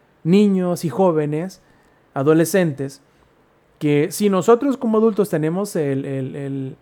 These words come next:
el periodo de atención súper jodido, los niños lo tienen jodido al dos. Entonces,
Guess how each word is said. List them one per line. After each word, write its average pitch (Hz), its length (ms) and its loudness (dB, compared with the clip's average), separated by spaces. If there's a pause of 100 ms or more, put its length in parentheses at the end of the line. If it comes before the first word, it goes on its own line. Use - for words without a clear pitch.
(220)
el 151 160 -2
periodo 170 480 4
de 180 100 2
atención 156 680 0 (260)
súper 262 720 2
jodido, 160 560 0 (420)
los 175 180 2
niños 208 220 0
lo 196 120 -2
tienen 185 360 -2 (320)
jodido 180 460 2
al 165 100 4
dos. 139 380 0 (480)
Entonces, 143 640 -2